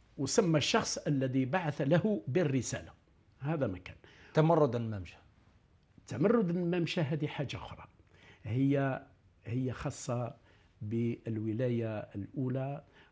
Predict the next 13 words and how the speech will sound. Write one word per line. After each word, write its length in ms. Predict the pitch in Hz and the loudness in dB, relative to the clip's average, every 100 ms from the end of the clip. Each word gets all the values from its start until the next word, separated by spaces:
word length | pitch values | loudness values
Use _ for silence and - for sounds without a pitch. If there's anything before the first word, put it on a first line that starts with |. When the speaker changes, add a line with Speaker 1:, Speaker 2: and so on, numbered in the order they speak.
| - | -8
Speaker 1:
وأنا 220 | 120 120 | -4 -4
في 160 | - 113 | -4 -6
الحقيقة 840 | - 107 - 120 - 123 123 - - _ _ - | -6 -8 -8 -8 -8 -6 -6 -8 -16 _ _ -14
يعني 480 | 104 110 107 107 104 | -10 -8 -6 -8 -8
أصارحك 840 | - - 107 110 - 101 113 120 - - - - - - | -10 -8 -8 -8 -8 -8 -4 -4 -6 -12 -20 -20 -20 -8
لا 260 | 113 110 135 | -6 -4 -4
أمنح 420 | 120 113 - - - _ - | -2 -2 -6 -14 -18 _ -12
لنفسي، 760 | 98 101 110 123 - - 107 110 - - - | -8 -4 -2 -2 -4 -2 -2 -2 -10 -20 -12
آه، 840 | 104 101 101 98 98 98 87 - - | -8 -6 -6 -8 -10 -12 -16 -18 -4
أن 140 | 123 120 | 0 0
أقول 380 | 117 - 123 104 | -2 -2 0 2
هذا، 400 | 123 120 113 - | 2 0 -2 -4
ولو 400 | 101 104 143 147 | -4 4 6 6